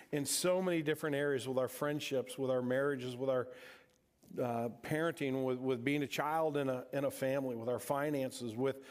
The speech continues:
with our, our thought lives and our actions, our attitudes, our casual time, our serious time. Lord, all of that, uh, you speak to when you tell us that we are in Christ. And so, Father, give us teachable hearts this morning.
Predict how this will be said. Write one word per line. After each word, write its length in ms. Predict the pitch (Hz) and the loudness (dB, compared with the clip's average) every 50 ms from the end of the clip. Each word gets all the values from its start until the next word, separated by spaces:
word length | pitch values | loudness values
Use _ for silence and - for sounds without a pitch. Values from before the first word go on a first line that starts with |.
| - - - - - - | -18 -18 -18 -18 -12 -2
with 260 | - 139 135 139 - | 0 0 0 0 0
our, 180 | 135 135 131 - | 0 0 2 2
our 180 | 135 135 123 | 0 0 -2
thought 360 | - - - 147 147 147 - | -2 0 0 2 2 2 0
lives 400 | 143 131 131 139 139 135 127 - | 0 0 2 2 2 0 0 -2
and 80 | 135 131 | -2 -2
our 160 | 120 117 - - | -2 -2 0 0
actions, 480 | 139 139 147 139 - - 135 127 113 139 | 0 0 0 -2 -4 -4 -4 -4 -2 -2
our 160 | 131 127 127 | 0 2 2
attitudes, 580 | 131 135 139 139 127 - - 135 131 123 120 | 2 2 2 0 0 -2 -2 -4 -2 0 0
our 120 | 127 131 120 | -2 -2 -2
casual 580 | - - 147 139 147 165 151 117 135 127 123 | -4 -2 0 0 0 0 0 -2 -2 -2 -2
time, 320 | 127 - 131 127 127 127 127 | -2 -2 -2 -2 0 0 0
our 100 | 123 120 | -2 -2
serious 420 | - - 160 156 160 151 135 - | -2 -2 -2 -2 0 -2 -4 -4
time. 280 | - 127 127 127 127 127 | -4 -4 -2 0 0 0
Lord, 160 | 135 135 127 | 2 2 2
all 260 | 123 131 151 175 180 | 2 2 2 2 2
of 140 | 175 147 135 | 2 0 0
that, 260 | 143 131 117 113 - - - - - - - - - - - - - - - _ _ _ _ - 147 | -2 -2 -2 -6 -10 -20 -20 -20 -20 -20 -20 -20 -20 -20 -20 -20 -20 -20 -20 _ _ _ _ -12 -10
uh, 140 | 131 127 135 - | -8 -8 -6 -4
you 240 | 120 131 139 151 147 | -2 0 0 0 0
speak 420 | - - - 151 143 139 139 - - | -2 -2 0 -2 -2 -2 -6 -8 -8
to 180 | 127 113 107 - - - _ - _ _ _ _ _ _ _ _ _ _ _ _ - | -8 -8 -8 -14 -20 -20 _ -20 _ _ _ _ _ _ _ _ _ _ _ _ -8
when 240 | - 127 127 123 123 | -4 -2 -2 0 0
you 160 | 120 120 117 | 0 0 -2
tell 300 | 113 - 143 135 131 127 | -2 -2 0 0 0 0
us 140 | 113 - - | 0 0 0
that 160 | 131 117 - | -2 0 0
we 160 | 127 127 120 | 0 0 0
are 100 | 120 120 | 0 0
in 220 | - 123 117 113 113 | 0 -2 -2 -4 -4
Christ. 400 | - - 113 107 104 107 - 120 | -6 -6 -4 -4 -4 -6 -6 -8
And 80 | 113 | -4
so, 120 | - 127 113 | -2 -2 -2
Father, 300 | - 147 131 131 127 131 | 0 0 0 2 0 0
give 220 | 127 139 147 143 | 0 -2 -2 0
us 160 | 143 - - | 0 -2 -2
teachable 440 | - - 139 123 - 131 123 123 120 - - | -4 -4 -6 -4 -4 -4 -4 -4 -4 -4 -4
hearts 340 | - 127 113 - - - - | -4 -4 -4 -4 -6 -10 -8
this 300 | - 120 110 - - - | -6 -6 -6 -6 -4 -4
morning. 320 | 131 123 127 127 123 117 | -2 -2 0 0 -2 -4